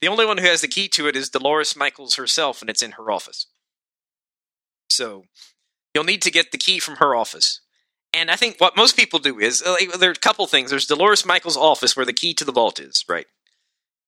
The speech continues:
Then there's the vault control mechanism. Now, if you want to actually go into the vault, the most straightforward way is to gain access to the vault control mechanism and put the vault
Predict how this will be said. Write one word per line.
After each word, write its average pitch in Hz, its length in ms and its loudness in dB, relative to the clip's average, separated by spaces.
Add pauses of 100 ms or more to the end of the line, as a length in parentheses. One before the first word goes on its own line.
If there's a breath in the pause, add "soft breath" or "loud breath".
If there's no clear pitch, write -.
(260)
Then 180 120 4
there's 175 160 4
the 165 80 4
vault 170 320 4
control 170 340 2
mechanism. 110 520 -2 (120)
Now, 120 100 0
if 123 120 -2
you 175 60 -2
want 190 160 2
to 170 100 4
actually 160 260 0
go 156 220 2
into 156 260 0
the 131 80 -8
vault, 180 300 4
the 147 60 2
most 143 180 4
straightforward 170 600 2
way 104 220 2
is 120 120 0
to 127 100 -2
gain 131 280 0
access 135 320 4
to 143 100 2
the 123 80 0
vault 135 260 4
control 139 260 -2
mechanism 113 460 -2
and 104 160 -8
put - 200 -6
the 143 60 -6
vault 135 400 0